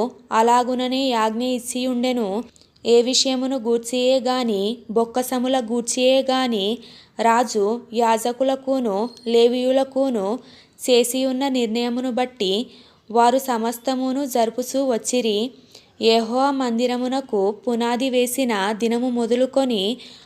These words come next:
అది సంపూర్ణమగు వరకు సొలొమోను పని అంతయు చేయించెను. అప్పుడు యెహోవా మందిరము సమాప్తమాయెను.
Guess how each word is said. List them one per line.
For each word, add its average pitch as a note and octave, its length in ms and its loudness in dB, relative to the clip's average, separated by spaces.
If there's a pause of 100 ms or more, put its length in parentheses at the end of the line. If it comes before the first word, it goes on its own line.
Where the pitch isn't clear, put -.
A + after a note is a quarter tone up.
(120)
అది A#3 200 6
సంపూర్ణమగు B3+ 840 -2
వరకు B3 440 0 (440)
సొలొమోను B3+ 800 2 (280)
పని A#3+ 320 0
అంతయు B3+ 400 0
చేయించెను. A#3 800 0 (480)
అప్పుడు A3+ 400 2 (360)
యెహోవా A#3 540 2
మందిరము B3 680 -2 (400)
సమాప్తమాయెను. B3 1080 0